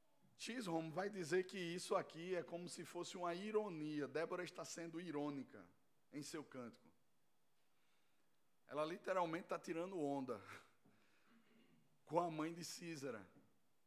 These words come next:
Porque a forma como Císara morreu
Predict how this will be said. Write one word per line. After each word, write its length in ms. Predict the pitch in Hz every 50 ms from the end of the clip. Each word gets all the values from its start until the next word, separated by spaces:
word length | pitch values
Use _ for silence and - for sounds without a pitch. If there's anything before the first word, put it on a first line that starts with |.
| - - - - - - - - - - - - - - - - - - - - - - - - - - - - - - - - - - - - - - - - -
Porque 600 | - 170 147 - 202 196 196 196 185 160 147 - -
a 140 | - 165 160
forma 600 | 151 - - - 185 202 233 254 240 226 233 214
como 320 | - - 190 196 202 202 180
Císara 500 | - - - 185 190 175 170 180 175 175
morreu 580 | 170 170 170 151 131 135 135 131 123 113 101